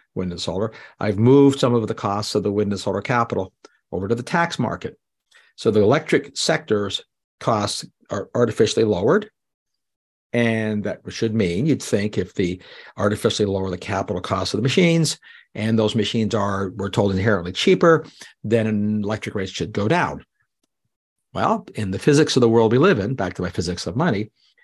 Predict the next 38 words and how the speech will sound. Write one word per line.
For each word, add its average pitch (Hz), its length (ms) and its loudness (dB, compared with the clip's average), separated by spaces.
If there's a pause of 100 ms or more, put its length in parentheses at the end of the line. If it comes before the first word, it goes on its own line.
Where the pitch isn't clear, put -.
(120)
you 127 100 4
have 143 260 0
to - 60 0
operate 120 600 2
grids 110 600 -2 (220)
to - 80 -8
provide 120 280 2
electricity 113 440 0
whenever 107 320 -2
markets 92 440 -4
need 90 240 -2
it. 139 180 0 (340)
And 98 640 -4
we 95 300 -4
know 107 480 4
it's - 320 -10 (480)
self-evidently 92 1120 -2 (300)
that 101 180 -4
the 95 80 -10
sun 101 220 -2
doesn't - 240 -4
shine 80 280 -6
all 85 140 -8
the - 80 -10
time, 208 220 0
the 120 40 0
wind 104 100 -2
doesn't 104 160 -4
blow 104 200 -2
all 98 80 -4
the - 60 -14
time, 156 200 -2
so 151 140 -2
you 143 80 6
have 147 120 2
to 151 80 0
do 151 120 4
something. - 400 -8